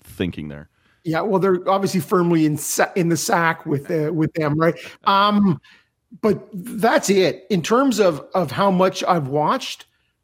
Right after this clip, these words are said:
Speaker 2: I, I, I could put it in, in, you know, less than ten minutes
Speaker 1: Yeah.
Speaker 2: combined of, of all the games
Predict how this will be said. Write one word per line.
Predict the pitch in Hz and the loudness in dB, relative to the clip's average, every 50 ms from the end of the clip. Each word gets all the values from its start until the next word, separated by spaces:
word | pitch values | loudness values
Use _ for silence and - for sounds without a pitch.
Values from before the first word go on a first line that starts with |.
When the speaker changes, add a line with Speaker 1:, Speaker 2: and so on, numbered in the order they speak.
| _ _ - | _ _ -2
Speaker 2:
I, | 170 - - - 185 190 190 - - | -2 -2 2 2 2 2 0 0 0
I, | - 190 | 2 2
I | 214 | 2
could | 208 - 214 185 143 - | 2 0 0 -2 -2 -4
put | - 208 196 190 | 0 0 2 4
it | 196 185 185 - - - _ _ _ _ _ _ _ _ _ _ _ _ | 2 2 0 -2 -10 -18 _ _ _ _ _ _ _ _ _ _ _ _
in, | - 190 180 170 165 156 - _ | -4 -2 0 0 0 -2 -4 _
in, | - 175 165 160 151 147 | -2 -2 0 -2 -2 -2
you | - 175 | -2 -2
know, | 165 156 151 147 139 - - - | 0 0 0 0 -2 -4 -10 -12
less | - 151 165 180 - | -4 0 0 0 0
than | - 185 170 | 0 -2 -2
ten | 143 - 202 175 165 | 0 0 0 0 2
minutes | 160 165 160 156 147 151 - - - | 2 2 2 2 0 -2 -6 -4 0
Speaker 1:
Yeah. | 175 175 165 | 0 2 4
Speaker 2:
combined | 160 160 156 156 160 170 170 160 - - - 175 | 4 4 4 4 2 2 0 0 -2 -2 -2 -2
of, | 165 165 - 139 - - - - - - _ _ - | -2 -2 -2 -6 -12 -16 -20 -20 -20 -20 _ _ 0
of | 180 180 165 147 | 0 2 2 0
all | - - 208 196 214 247 254 | 0 2 2 4 4 4 4
the | 220 226 | 2 2
games | 156 185 175 147 139 135 135 - - | 2 2 2 2 0 -4 -6 -8 -10